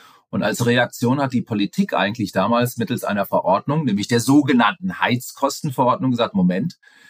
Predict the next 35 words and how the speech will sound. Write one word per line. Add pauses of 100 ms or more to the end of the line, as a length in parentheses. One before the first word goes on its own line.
(180)
wir
müssen
die
Menschen,
die
Mietenden, (300)
äh,
letztendlich
dazu
bekommen,
dass
sie
ihre
Verbräuche (140)
erkennen (420)
und
dass
wir
sie
verbrauchsgerecht
abrechnen.
Nur
dann
kriegen
wir
eigentlich
die
Eigenverantwortung
des
Individuums,
des
Bürgers,
des
Mietenden
dazu.“